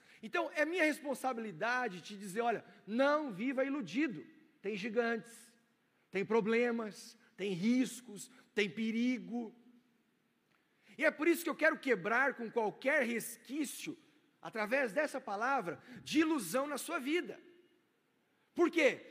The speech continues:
Porque você tem que ir para a sua missão com uma mentalidade pra frente de um conquistador.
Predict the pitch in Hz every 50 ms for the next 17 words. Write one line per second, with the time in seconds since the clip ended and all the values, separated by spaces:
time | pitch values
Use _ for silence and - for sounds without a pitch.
0 | - - - - - 269 277 - - 302 254 262 277 240 - - - 359 392 370
1 | - - - 285 285 285 220 - - 233 226 240 277 330 370 370 339 349 - 247
2 | 240 233 208 - - - - 226 214 196 190 196 160 - - - 262 285 311 311
3 | 262 185 135 - - - - - 240 - - 269 277 285 269 262 247 240 233 254
4 | 302 359 381 381 - - 285 254 247 226 175 160 202 208 208 196 165 135 156 -
5 | - 247 262 254 226 - - - 226 247 285 339 349 320 - - - - - -
6 | - - 262 262 202 - 131 156 294 294 240 277 277 277 240 220 254 - - 311
7 | 311 330 359 381 415 370 262 -